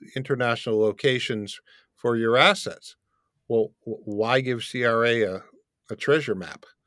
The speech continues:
Um, you don't need to. Why would you do that? Take the position. And if they are going to challenge you saying, "Oh, David, sh-, prove that, you know, soup, we're gonna audit you. Show us that soup has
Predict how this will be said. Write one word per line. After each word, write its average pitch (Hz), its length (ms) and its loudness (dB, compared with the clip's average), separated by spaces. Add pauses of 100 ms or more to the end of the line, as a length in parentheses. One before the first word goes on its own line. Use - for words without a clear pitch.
(420)
Um, 107 520 -4 (120)
you 110 100 -6
don't 98 220 -8
need 143 240 2
to. 156 320 0 (540)
Why 104 200 -2
would 104 220 -4
you 104 80 -10
do 156 240 0
that? 113 300 0 (200)
Take 123 260 -4
the 113 80 -6
position. 104 640 -8
And 123 160 0
if 120 180 -2
they 117 340 -2 (540)
are 123 80 0
going 123 280 0
to 117 100 -12
challenge 185 560 4
you 131 100 -2
saying, 120 420 0 (100)
"Oh, 131 100 -2
David, 147 420 2
sh-, - 180 -16 (160)
prove 170 260 0
that, 123 200 4 (280)
you 139 100 -6
know, 117 140 -2
soup, 143 420 -2
we're 127 220 -2
gonna 135 160 2
audit 143 380 6
you. 113 280 -2 (480)
Show 147 360 6
us 135 140 0
that 110 120 -6
soup 143 400 -4 (160)
has 110 640 0